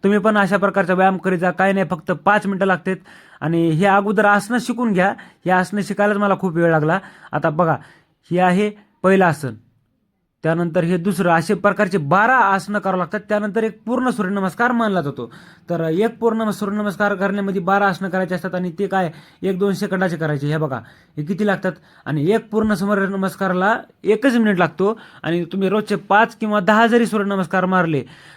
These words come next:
तर तुमचं आरोग्य चांगलं राहील, रोगप्रतिकारक शक्ती तुमची वाढेल आणि शरीर ऊर्जावान राहील. तुमचं जे अंगदुखी,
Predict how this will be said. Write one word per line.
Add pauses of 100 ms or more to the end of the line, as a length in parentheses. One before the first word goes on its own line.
(100)
तर
तुमचं
आरोग्य
चांगलं
राहील,
रोगप्रतिकारक
शक्ती
तुमची
वाढेल (320)
आणि
शरीर
ऊर्जावान
राहील.
तुमचं
जे
अंगदुखी,